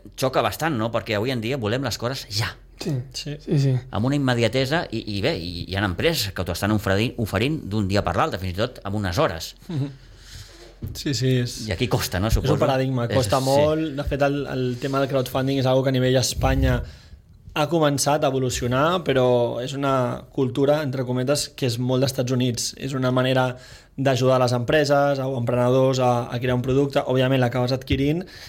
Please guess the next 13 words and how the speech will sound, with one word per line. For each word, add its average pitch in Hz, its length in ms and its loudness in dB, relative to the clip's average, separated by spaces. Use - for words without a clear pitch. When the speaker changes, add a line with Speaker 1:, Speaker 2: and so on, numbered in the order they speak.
Speaker 3:
i, 147 240 2
pues, 143 140 -4
et 127 100 -2
beneficies 127 560 0
d'un 123 560 0
descompte 165 600 0
i 160 100 0
no 156 100 2
t'importa 151 300 0
esperar 147 340 2
perquè 147 220 -4
saps 131 320 -2
que 117 160 -4